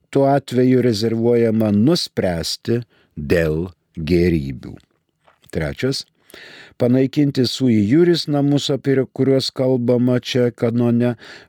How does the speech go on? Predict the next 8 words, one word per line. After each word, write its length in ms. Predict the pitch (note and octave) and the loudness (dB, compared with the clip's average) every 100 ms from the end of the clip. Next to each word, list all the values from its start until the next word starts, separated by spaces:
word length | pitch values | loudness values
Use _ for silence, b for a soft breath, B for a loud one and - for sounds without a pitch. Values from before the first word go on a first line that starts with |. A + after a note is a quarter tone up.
| - | -2
priklauso 800 | C3 - B2 C3 D3 C#3+ C#3+ C#3 | -2 0 2 2 0 -2 -2 -2
generaliniai 880 | G#2+ G#2+ G#2 G2 G2 G#2+ B2 C3+ C3+ | 0 0 2 0 0 0 2 0 -2
kapitulai, 960 | - F3 - B2+ - A#2 A2+ A2 A2 - b b | -2 -2 0 -2 0 0 2 0 -2 -8 b b
nebent 600 | - A2+ A2 G#2+ G#2+ G#2 | -2 0 2 0 0 -2
konstitucijose 1400 | - G#2 F#2+ - F#2+ F#2+ C#3+ D3 - C3 B2+ B2+ - A#2 G2+ | -2 -2 -2 -4 -4 -2 0 -2 -2 -2 0 0 -2 -2 -2
būtų 420 | G#2+ A2 - G#2 | -2 -4 -2 -2
nustatyta 1120 | F#2 E2 - F2 D#2 - G#2 G#2 - G2 G2+ _ _ _ _ _ _ _ - | -2 -2 -4 -4 -4 -2 -4 -2 0 0 -2 _ _ _ _ _ _ _ -6
kitaip. 580 | A#2 - C#2+ - _ | -6 -4 -8 -10 _